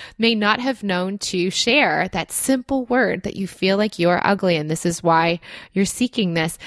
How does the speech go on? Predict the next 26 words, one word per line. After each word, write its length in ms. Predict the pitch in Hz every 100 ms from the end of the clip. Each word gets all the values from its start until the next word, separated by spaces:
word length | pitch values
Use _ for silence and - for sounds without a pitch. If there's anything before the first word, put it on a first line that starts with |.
| -
For 100 | -
her 280 | - 247 285
not 140 | 285 285
to 120 | 240
say 220 | - 214
that, 160 | 196 113
and 100 | 180
like 200 | 180 185
I 40 |
said, 280 | - 185 175
she 120 | 175
wasn't 280 | 165 165 -
saying 220 | 185 185
it 100 | 165
for 100 | 180
herself, 400 | 175 - 214 202
she 140 | -
felt 260 | 185 185 170
called 220 | - 185
to 80 | 175
say 240 | - 180
it, 100 | 175
and 100 | 170
obviously 420 | 165 165 175 - 170
it 80 | -
triggered 320 | 185 180